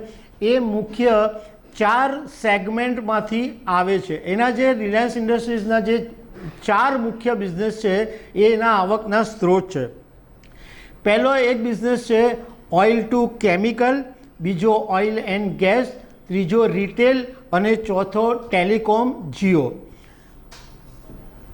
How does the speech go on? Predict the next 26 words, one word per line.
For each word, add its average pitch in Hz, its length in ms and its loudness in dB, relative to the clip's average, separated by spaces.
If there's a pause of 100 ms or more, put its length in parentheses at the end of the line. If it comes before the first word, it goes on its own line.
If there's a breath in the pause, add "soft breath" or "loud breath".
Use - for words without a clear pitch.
(140)
હવે 277 400 2
તમને 247 520 0
શોર્ટમાં 247 640 0
એ 220 140 0
પણ 233 220 -2
વાત 202 260 0
કરી 196 180 -2
દઈએ 196 280 2 (460 loud breath)
કે 254 160 4
Jio-નું 262 1000 2
આ 214 200 2
ચોથા 226 440 -2
ત્રિમાસિક 226 640 -6
ગાળાનું 214 500 -2
જે 214 120 2
પરિણામ 202 440 0
જાહેર 180 340 0
થયું, 185 420 2 (500 loud breath)
એની 214 280 4
અંદર 220 420 2
એ 220 160 2
વાત 208 280 2
સામે 196 260 -2
આવી 196 220 0
કે 226 340 2 (460)
આ 226 360 2